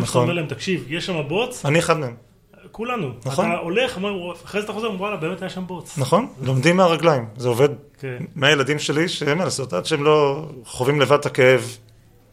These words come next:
Speaker 1: עושים שטויות, וגם אני כמנכ"ל, ככה
Speaker 2: אז,
Speaker 1: לומדים.
Speaker 2: אז שלוש חברות בשנה? אמרת משהו
Speaker 1: מנסה,
Speaker 2: כזה?
Speaker 1: כן.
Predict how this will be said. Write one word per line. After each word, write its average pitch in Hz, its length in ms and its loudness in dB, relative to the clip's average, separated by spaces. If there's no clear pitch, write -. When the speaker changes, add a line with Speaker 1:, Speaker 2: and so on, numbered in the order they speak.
Speaker 1:
עושים 143 220 -4
שטויות, 131 400 4
וגם 143 340 2
אני 170 120 2
כמנכ"ל, 208 320 4
ככה 160 140 0
Speaker 2:
אז, 190 60 -2
Speaker 1:
לומדים. 208 260 -2
Speaker 2:
אז 120 120 -6
שלוש 156 280 0
חברות 233 260 -4
בשנה? 254 340 -6
אמרת 135 160 -10
משהו 135 240 -6
Speaker 1:
מנסה, 143 280 0
Speaker 2:
כזה? 202 60 -8
Speaker 1:
כן. 214 100 -4